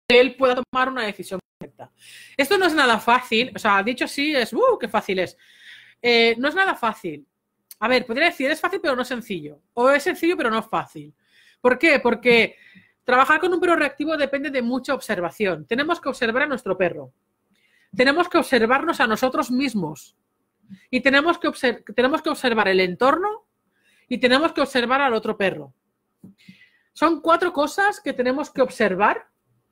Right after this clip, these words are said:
eh, para poder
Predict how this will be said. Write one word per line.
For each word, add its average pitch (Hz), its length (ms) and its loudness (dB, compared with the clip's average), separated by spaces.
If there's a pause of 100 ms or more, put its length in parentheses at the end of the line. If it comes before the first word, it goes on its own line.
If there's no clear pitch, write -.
(220)
eh, 226 520 4 (1200)
para 233 260 4
poder 233 520 2